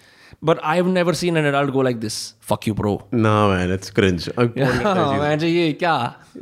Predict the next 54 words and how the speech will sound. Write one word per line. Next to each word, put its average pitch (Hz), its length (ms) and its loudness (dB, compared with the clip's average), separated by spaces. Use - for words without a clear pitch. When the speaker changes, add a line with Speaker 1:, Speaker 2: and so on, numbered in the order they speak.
Speaker 2:
मुंह 120 300 0
पे 151 60 2
बोल 127 180 4
दो 110 80 4
ना 104 80 2
यार। 104 420 0
Speaker 1:
हाँ। 113 420 0
Speaker 2:
Actions 131 380 0
को 143 80 0
दिखा 117 240 0
रहे 104 120 2
हो 170 60 4
करके, 196 240 0
Speaker 1:
<laughs> 226 420 0
Speaker 2:
like, - 160 -2
if, 117 300 -2
if - 80 -4
you 123 120 2
really 135 200 2
wanna 135 220 0
abuse 131 300 2
me, 131 140 2
just - 140 -8
say, 139 100 -2
Speaker 1:
हाँ। 170 280 0
Speaker 2:
"Call 131 220 2
me 143 160 2
out, 123 260 2
call 127 160 0
me 131 80 2
a 131 40 2
बहन 107 200 0
चोद 117 180 0
in, 117 80 0
Speaker 1:
हाँ। 123 200 2
Speaker 2:
on 113 80 4
my 107 100 2
face," 92 200 0
है 95 60 -2
ना? 110 100 0
Speaker 1:
और, 87 140 -6
Speaker 2:
Like 78 100 -2
Speaker 1:
और, 165 300 0
और 170 260 0
फाइट, 160 480 0
पर 170 140 2
ये 175 160 2
क्या 175 140 0
है 147 100 4
यार? 165 160 2
ये, 165 280 2
this 151 200 -2
is 165 160 -2
just, - 200 -2